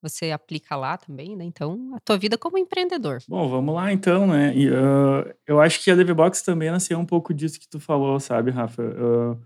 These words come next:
Speaker 2: acho que o meu prazer é ver as pessoas evoluírem e se transformarem em algo melhor do que elas começaram antes de se relacionar comigo, sabe?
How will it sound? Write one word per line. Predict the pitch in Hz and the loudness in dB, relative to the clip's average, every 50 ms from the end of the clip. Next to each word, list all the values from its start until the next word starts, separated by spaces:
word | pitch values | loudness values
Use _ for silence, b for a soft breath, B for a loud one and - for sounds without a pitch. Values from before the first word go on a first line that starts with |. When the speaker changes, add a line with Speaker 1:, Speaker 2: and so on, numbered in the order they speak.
| b b b b b b b | b b b b b b b
Speaker 2:
acho | - 135 - - | -4 -2 0 0
que | 175 | 2
o | |
meu | 165 165 165 165 | 4 6 6 6
prazer | - 190 175 165 156 135 135 135 135 151 165 170 165 | 6 6 6 6 6 4 4 2 4 4 4 4 2
é | 151 - 139 131 | 0 -2 -2 0
ver | 135 143 147 151 | 2 2 4 2
as | 151 151 | 2 0
pessoas | - - 160 151 143 - - 147 147 151 160 160 160 - - - _ - | -2 -2 -2 -2 -2 -2 0 2 2 4 2 2 0 -4 -8 -10 _ -4
evoluírem | 147 143 135 143 143 143 143 139 131 131 131 135 147 147 151 151 147 147 151 151 | -2 0 2 4 4 4 6 6 6 6 6 4 2 0 -2 -2 -2 -4 -4 -4
e | 143 | -6
se | - - - | -8 -8 -8
transformarem | - 139 143 143 - 156 143 135 135 127 131 135 143 151 151 147 147 143 147 - - _ | -4 -4 -4 -2 0 -2 0 2 2 4 4 4 2 2 0 0 -2 -4 -6 -8 -10 _
em | - 143 147 143 | -2 0 2 4
algo | 139 147 160 160 | 4 4 4 4
melhor | 165 170 156 147 143 139 143 151 | 2 2 2 4 4 6 6 4
do | 156 156 | 4 2
que | - - 151 | 0 2 2
elas | 147 143 147 151 147 - - - _ _ _ | 4 4 4 2 0 -4 -10 -12 _ _ _
começaram | - - 143 147 147 147 - 151 135 139 143 143 143 | -4 -2 0 0 0 0 2 4 4 6 6 4 4
antes | 147 147 143 - 147 | 4 2 2 0 -4
de | 135 143 143 | -4 -4 -4
se | 131 - 147 | -4 -2 -2
relacionar | 143 139 143 139 - - 139 139 139 139 | 0 0 0 0 0 -2 -2 -2 -2 -2
comigo, | - 151 143 135 135 127 123 120 | -2 -2 -2 0 0 0 -2 -4
sabe? | - 113 110 110 113 113 | -6 -6 -6 -6 -8 -8